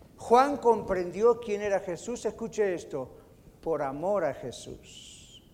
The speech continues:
Y esto para mí y para usted tiene que ser muy fuerte,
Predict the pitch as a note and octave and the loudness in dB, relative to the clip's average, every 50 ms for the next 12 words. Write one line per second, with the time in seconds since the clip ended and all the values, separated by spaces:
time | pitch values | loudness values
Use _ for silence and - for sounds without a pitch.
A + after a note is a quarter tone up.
0 | - - - - - - - - - - - - - F#3+ A#3 A3+ A#3 B3+ - G#3+ | -20 -20 -20 -20 -20 -20 -20 -20 -20 -20 -18 -4 2 2 2 4 4 2 4 4
1 | G#3+ F#3+ F#3+ F#3 F#3 G3 G#3+ A#3 A3+ A3+ G#3+ G3 G3 G3 F#3+ - - A3 A3+ A3+ | 4 4 4 4 2 0 -2 -2 -2 2 2 2 4 2 0 0 2 2 2 2
2 | A3+ A3+ A3+ A3 G#3+ G#3+ G3 F#3 D#3+ - G3+ F#3+ F#3+ G3+ A#3 A#3 A3+ - G#3 A#3 | 0 -2 -4 -4 -4 -2 -2 -2 -2 -2 -2 -2 -2 -2 -4 -4 -2 2 4 4
3 | A#3 A3+ A#3 A#3 F3 D#3+ D#3 | 4 4 2 0 0 -2 -2